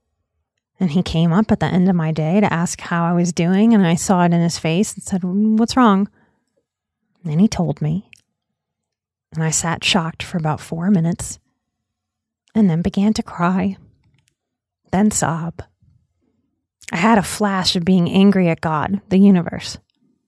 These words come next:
as I began processing my anger and hurt and out of controlness, unfairness, how young he is. I noticed my younger parts start to want to process,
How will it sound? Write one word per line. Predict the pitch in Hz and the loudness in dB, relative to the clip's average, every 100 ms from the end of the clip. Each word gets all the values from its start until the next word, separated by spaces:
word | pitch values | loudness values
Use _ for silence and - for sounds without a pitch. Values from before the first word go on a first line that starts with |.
| _ _ _ _ _ _ - | _ _ _ _ _ _ -10
as | 160 | -6
I | 165 | -4
began | 156 170 170 | -2 0 -2
processing | - 175 156 220 - 202 | 0 -2 -2 -4 -2 0
my | 208 233 - | 2 0 2
anger | 202 190 190 202 - - | 2 2 0 -4 -4 -2
and | 220 | -2
hurt | 214 - 190 196 - - - | -2 -4 -2 -2 -6 -16 -8
and | 160 - | -6 -4
out | 180 - | -4 -4
of | 233 - | -6 0
controlness, | 247 - 196 180 185 196 - - - _ _ _ _ _ _ _ _ _ _ _ - | -2 0 -2 0 0 -2 -6 -12 -14 _ _ _ _ _ _ _ _ _ _ _ -2
unfairness, | 202 247 - 170 180 185 190 - - - _ _ _ _ _ _ _ _ _ _ _ - | 2 2 0 0 0 -2 -4 -10 -18 -20 _ _ _ _ _ _ _ _ _ _ _ -6
how | 220 | 0
young | 240 185 175 | 4 4 2
he | 190 175 156 | 2 2 0
is. | 180 175 - - _ _ _ _ _ _ _ _ _ _ - | -2 -4 -10 -18 _ _ _ _ _ _ _ _ _ _ -2
I | 185 | 0
noticed | 175 180 214 233 | 4 4 4 4
my | 226 | 6
younger | 220 208 214 | 6 6 2
parts | 208 214 214 - | 0 0 0 -2
start | - 190 - | 0 0 2
to | 214 | 0
want | 190 117 | 0 -4
to | |
process, | 214 - 185 - 180 185 - | -4 -4 -4 -2 -2 -2 -4